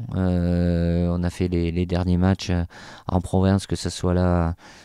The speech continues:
à Rennes contre l'Albanie ou la Suède à Marseille. Et les joueurs ont besoin de ça, d'avoir ce soutien-là. Après, euh, à eux de faire ce qu'il faut aussi sur le terrain pour maintenir cette, euh, cette flamme-là. Mais, euh,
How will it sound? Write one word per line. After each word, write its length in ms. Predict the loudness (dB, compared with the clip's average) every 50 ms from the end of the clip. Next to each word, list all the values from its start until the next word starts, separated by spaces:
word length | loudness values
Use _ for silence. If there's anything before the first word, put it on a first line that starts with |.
| -10 -2
à 120 | 0 0
Rennes 260 | 4 4 4 4 4 2
contre 320 | 0 0 -4 0 0 2
l'Albanie 500 | 2 4 2 4 2 2 4 4 4 4
ou 80 | 4 4
la 120 | 2 0
Suède 360 | 0 0 0 2 2 4 4 2
à 60 | 2
Marseille. 560 | 2 0 0 -2 -2 0 2 2 2 2 2
Et 240 | 0 -2 -2 -4 -6 _ -18 -20 -20 -20 -20 -12 0 4
les 80 | 4 4
joueurs 300 | 6 8 8 10 10 10
ont 80 | 8
besoin 320 | 8 8 6 6 6 4 4
de 100 | 4 2
ça, 220 | 2 2 0 4
d'avoir 280 | 4 4 4 4 4 2
ce 140 | 2 -2
soutien-là. 680 | -2 -2 -4 -4 0 2 2 4 4 4 4 2 2 2 0
Après, 400 | -2 -2 -2 0 2 4 6 6
euh, 180 | 4 4 2 0 2
à 140 | 4 8
eux 160 | 8 10 8 8
de 80 | 6
faire 240 | 2 2 0 -2 -2
ce 80 | -2 -6
qu'il 100 | -6 -6
faut 140 | 0 0
aussi 180 | -2 0 0 -2
sur 180 | -2 0 2 2
le 100 | 2 2
terrain 340 | 2 0 2 2 2 0
pour 260 | 0 0 -4 -6 -6 -6 -10 -14 -20 -20 -20 -18 -6 2
maintenir 600 | 6 6 6 6 6 4 6 8 8 6 6 4
cette, 260 | 4 0 0 2 4
euh, 240 | 4 4 6 4 2 0 -6 -14 -20 -20 -20
cette 340 | -10 2 4 4 6 6 4
flamme-là. 680 | 4 6 6 8 8 10 8 8 8 8 8 8 6 6
Mais, 260 | 6 4 4 4 4
euh, 240 | 4 4 4 2